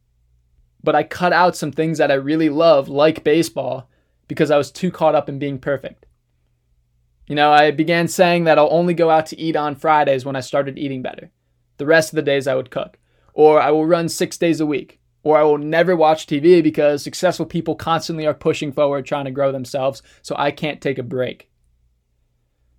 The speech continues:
And Ed Mylett and Tony Robbins are saying a truly confident person is someone who doesn't break promises with themselves. But what I didn't realize is that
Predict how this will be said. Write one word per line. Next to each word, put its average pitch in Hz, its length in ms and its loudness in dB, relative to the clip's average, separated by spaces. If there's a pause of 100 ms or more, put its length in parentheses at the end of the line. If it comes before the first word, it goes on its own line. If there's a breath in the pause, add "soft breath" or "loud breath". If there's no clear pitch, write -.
(140)
And 139 120 -2
Ed 180 140 6
Mylett 185 360 4
and 170 100 -2
Tony 180 220 -2
Robbins 170 320 2
are 151 60 -6
saying 151 380 -4
a 143 40 -10
truly 185 320 -4
confident 170 440 -6
person 175 480 -2
is 151 160 -8
someone 165 280 -4
who 151 80 -2
doesn't 147 380 0
break 156 220 0
promises 143 500 -6
with 135 160 -8
themselves. - 580 -12 (1000)
But 156 80 -12
what 139 100 0
I 156 140 6
didn't 175 200 0
realize 160 480 4
is 147 120 -12
that 147 340 -4